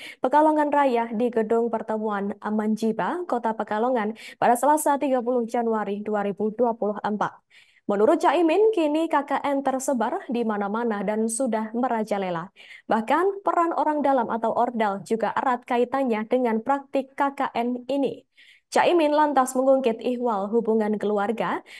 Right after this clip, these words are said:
yang diduga mengarah pada hubungan antara Cawapres nomor urut dua, Gibran Rakabuming Raka, dengan Hakim Konstitusi Anwar Usman. Caimin menegaskan praktik K K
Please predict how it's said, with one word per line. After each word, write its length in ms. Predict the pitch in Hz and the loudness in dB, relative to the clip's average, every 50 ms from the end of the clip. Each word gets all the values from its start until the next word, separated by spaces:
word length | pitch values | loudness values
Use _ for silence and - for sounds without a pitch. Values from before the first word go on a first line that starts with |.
| - - | -2 0
yang 160 | 202 233 262 | 2 4 4
diduga 400 | 262 269 226 269 262 226 254 311 | 4 4 2 2 2 2 2 2
mengarah 480 | 320 311 302 294 294 285 269 240 233 226 | 2 2 0 0 0 0 0 -2 -4 -2
pada 240 | 226 233 220 208 220 | -2 -4 -2 -2 0
hubungan 480 | 220 214 208 214 214 214 226 233 240 | -2 -2 -2 -2 -2 0 0 0 0
antara 480 | 233 - 220 214 208 208 208 220 220 220 | -2 -2 -2 -2 -2 -2 0 0 -2 -2
Cawapres 640 | 220 220 214 202 190 190 226 269 330 349 - - 302 | -2 -2 -2 -2 -2 0 0 0 0 0 -2 -6 -4
nomor 320 | 285 277 254 262 262 254 | -2 -2 0 0 -2 -2
urut 320 | 254 - 269 269 254 226 254 | 0 0 0 0 0 0 0
dua, 320 | 240 208 190 262 - - - - - - - | -2 -2 -2 -4 -6 -8 -14 -20 -20 -20 -4
Gibran 480 | - 277 294 247 285 294 294 311 294 | 0 0 0 2 2 2 2 2 2
Rakabuming 540 | 302 294 285 285 277 262 262 247 254 247 233 | 2 0 0 0 0 0 2 2 2 2 2
Raka, 420 | 233 233 240 233 - 220 208 208 214 | 2 0 -2 -2 -2 -4 -2 -2 0
dengan 320 | 208 233 233 220 208 208 | 0 2 2 0 0 -2
Hakim 480 | 208 240 240 226 - 233 214 214 214 214 | -2 -2 -4 -2 -2 -2 -2 -2 0 0
Konstitusi 800 | 240 247 240 240 - 269 269 269 302 302 294 - 262 247 254 262 - - - - | -2 -2 -2 -2 -4 -4 -2 0 -2 -2 0 0 0 -2 -2 -4 -8 -16 -16 -8
Anwar 560 | - 269 285 294 285 254 240 220 226 220 - _ _ | -4 -4 -2 0 0 0 0 0 -2 -6 -10 _ _
Usman. 400 | 262 254 - - 262 196 151 - _ _ _ _ _ _ _ - _ _ _ _ _ _ _ _ _ - | -4 -4 -2 -2 -4 -4 -4 -8 _ _ _ _ _ _ _ -20 _ _ _ _ _ _ _ _ _ 0
Caimin 320 | 262 - 254 311 330 359 | 2 4 4 4 4 4
menegaskan 640 | 349 370 349 349 269 339 349 349 - 349 320 320 320 | 4 4 2 4 2 2 0 0 -2 -2 -2 -2 -2
praktik 560 | 311 320 311 311 311 _ _ 320 311 311 - | 0 0 -2 -2 -2 _ _ -6 -6 -4 -4
K 160 | 302 294 285 | -4 -4 -2
K 80 | - - | -4 -4